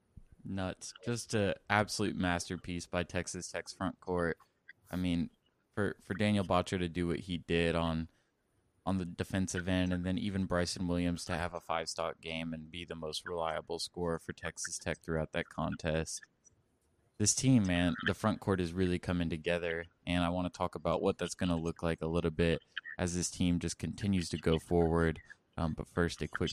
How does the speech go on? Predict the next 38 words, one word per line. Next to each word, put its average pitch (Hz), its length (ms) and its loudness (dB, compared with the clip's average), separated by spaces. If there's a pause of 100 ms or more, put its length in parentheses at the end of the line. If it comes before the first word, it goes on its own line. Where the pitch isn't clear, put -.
word 87 220 0
from - 200 -2
our - 120 -2
sponsors. - 760 -6 (1160)
This - 100 0
episode 110 400 4
is 101 160 2
brought 98 320 6
to - 80 0
you 101 80 4
by 87 200 6
Rock 85 420 4 (100)
Auto. 107 500 6 (560)
With 104 140 0
the - 180 -2
ever-increasing 123 760 6
numbers 104 440 4
of 90 120 0
makes 95 420 0 (100)
and 95 120 0
models, 92 500 2
it's - 180 -4
now 90 100 2
impossible 92 800 0
for - 160 -6
your 90 140 2
local 90 400 2
chain 90 300 0
auto 85 260 2
parts 85 340 -2
store 82 320 0
to - 140 -14
stock - 380 -2
all 92 200 -2
the 101 80 -8
parts - 340 -4
you 90 140 0
need. 82 280 -4